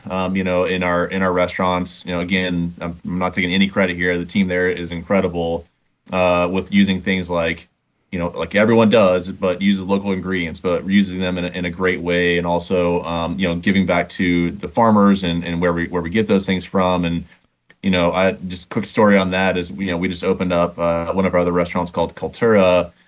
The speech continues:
opened, reopened it, I should say, just a few weeks ago. And, uh, and, and our chef was ki-, came out and gave a, a talk about one of the, the meals that he prepared. And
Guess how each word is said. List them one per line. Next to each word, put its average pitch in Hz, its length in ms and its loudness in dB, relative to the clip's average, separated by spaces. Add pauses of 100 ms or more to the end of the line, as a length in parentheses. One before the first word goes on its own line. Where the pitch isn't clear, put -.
(140)
opened, 107 280 2
reopened 98 380 4
it, 87 40 0
I 87 60 0
should 87 180 -8
say, 90 280 0
just 85 140 -8
a 85 40 -20
few 95 180 -4
weeks 98 220 -2
ago. 90 540 2
And, 87 360 -2
uh, 85 260 0
and, 85 380 -4
and 85 240 -6
our 85 100 -4
chef 87 480 0 (460)
was 92 180 0
ki-, 98 240 -2
came 95 220 0
out 87 140 0
and 85 80 -2
gave 87 220 -2
a, 85 120 0
a 80 80 -6
talk 87 320 -4
about 85 340 -2
one 87 160 -4
of 85 60 -4
the, 82 220 -2
the 87 140 -6
meals 87 320 -2
that 87 80 -8
he 92 100 -6
prepared. 87 640 0
And 82 260 -4